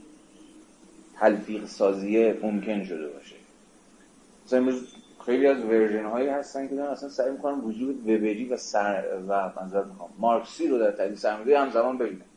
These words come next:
این به نظر شما ممکنه؟ اگه به من بگی تو همین گام اول میگم اصلاً امکان نداره.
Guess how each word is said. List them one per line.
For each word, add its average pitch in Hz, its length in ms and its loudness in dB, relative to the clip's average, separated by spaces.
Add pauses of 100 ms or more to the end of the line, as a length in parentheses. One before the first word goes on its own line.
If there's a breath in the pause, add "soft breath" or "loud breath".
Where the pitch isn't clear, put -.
(2250)
این 117 100 0
به 123 60 4
نظر 107 220 2
شما 117 160 -2
ممکنه؟ 113 720 2
اگه 113 120 0
به 131 140 6
من 147 280 8
بگی 139 180 2
تو 143 100 -2
همین 131 280 -2
گام 131 180 2
اول 123 420 0
میگم 139 140 -16
اصلاً 139 200 -14
امکان 127 360 0
نداره. 82 260 -12